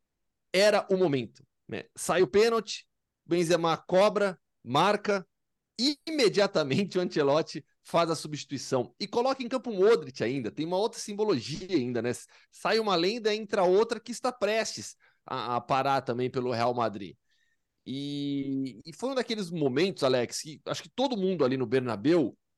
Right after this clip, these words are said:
tinha a dimensão histórica do que estava vivendo, sabe? Todo mundo sabia exatamente a importância daquele momento.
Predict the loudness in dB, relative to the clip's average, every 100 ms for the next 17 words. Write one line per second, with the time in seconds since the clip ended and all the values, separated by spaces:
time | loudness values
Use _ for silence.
0 | _ _ -8 -4 -2 0 -2 -2 -2 -2
1 | -2 0 0 0 -8 -18 -18 _ _ -10
2 | -8 0 4 4 2 -4 -6 -6 -2 -2
3 | -2 -6 -8 -14 -20 _ _ _ _ -12
4 | -12 -6 -6 -4 -4 -4 -2 -2 0 0
5 | 0 -2 0 -2 -2 -4 -6 0 -2 0
6 | -2 -2 -2 -2 -2 -2 0 0 -2 -6
7 | -12 -18